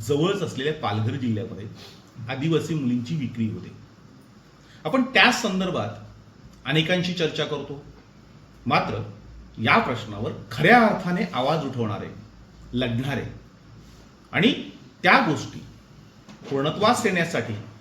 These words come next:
स्वतःला आत्मक्लेश करून घेणारे विवेक पंडित आज माझ्यासोबत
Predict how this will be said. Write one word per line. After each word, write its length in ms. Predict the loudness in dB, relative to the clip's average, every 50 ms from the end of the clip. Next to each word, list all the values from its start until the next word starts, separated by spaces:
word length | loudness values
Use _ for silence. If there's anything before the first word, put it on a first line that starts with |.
| -20 -12 -6
स्वतःला 420 | -6 -6 -4 -2 0 0 2 2
आत्मक्लेश 840 | 0 -4 -4 -4 -6 -6 -4 -4 -2 -2 0 2 2 4 4 2 2 0
करून 220 | 0 0 0 0
घेणारे 340 | -2 -2 -2 0 0 -2 0
विवेक 320 | 0 0 0 0 0 0 -2
पंडित 220 | -2 0 0 -2 -6 -8 -12 -16 -18 -20 -16 -6
आज 140 | -4 -4 -2
माझ्यासोबत 500 | 0 0 0 0 0 -2 -4 -4 -4 -2